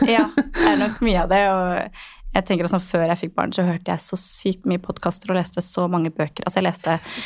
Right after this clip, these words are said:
Speaker 2: boka sånn, French Kids Eat Everything, to år før jeg ble mor, liksom.
Speaker 1: Ja.
Speaker 2: Så jeg har liksom prøvd å forberede meg så sinnssykt, fordi jeg vet hvor mye jeg på en måte går opp i det, da.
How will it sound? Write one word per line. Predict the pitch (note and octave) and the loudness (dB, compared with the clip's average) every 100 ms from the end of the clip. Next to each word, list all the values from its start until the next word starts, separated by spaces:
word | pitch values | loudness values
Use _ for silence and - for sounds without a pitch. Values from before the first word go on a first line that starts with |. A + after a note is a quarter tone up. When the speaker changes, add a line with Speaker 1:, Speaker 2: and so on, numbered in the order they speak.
| - | -4
Speaker 2:
boka | - F3 A#3 F3+ | 2 2 4 2
sånn, | F#3 E3 E3 - - | 2 0 -2 -8 -12
French | - F3+ E3+ F3+ | -2 0 2 -2
Kids | - F3 D#3+ - | -2 -4 -4 0
Eat | F3+ A#3 G3+ | 2 2 0
Everything, | D#3 D3+ D#3 F#3 F3+ | 0 0 2 2 0
to | - G#3 | 0 0
år | F3 F#3 | 2 0
før | F#3 D#3 | 0 0
jeg | D3+ D3+ | 0 0
ble | F3+ | -2
mor, | D#3 D3+ | -2 -2
liksom. | - F3+ F#3 | -4 -4 0
Speaker 1:
Ja. | F#3 C4 - - - | 0 0 -2 -16 -8
Speaker 2:
Så | - G3+ | 0 0
jeg | |
har | G3 G3 | 2 0
liksom | G3 F#3 - | -2 -6 -2
prøvd | G3+ F3+ | 0 0
å | - | 0
forberede | F3+ E3 D#3+ | 0 0 -2
meg | - F3+ | -2 -2
så | - F3+ | -2 -4
sinnssykt, | - E3 F#3 E3 | -2 -4 -4 -6
fordi | - F3 | -4 -2
jeg | E3+ F3 E3+ | -2 -4 -2
vet | E3+ - - - - - - - | -2 -2 -8 -16 -14 -16 -18 -6
hvor | F3 F3+ F#3 F#3 | 0 2 4 4
mye | F#3 D#3+ D#3+ D#3+ E3+ - _ _ _ - | 2 2 2 2 0 -6 _ _ _ 0
jeg | F3 E3 D#3+ | 2 2 -2
på | - | 0
en | F3 | 0
måte | - | 2
går | F3 E3 | 0 0
opp | - | -2
i | - | -4
det, | |
da. | - | -2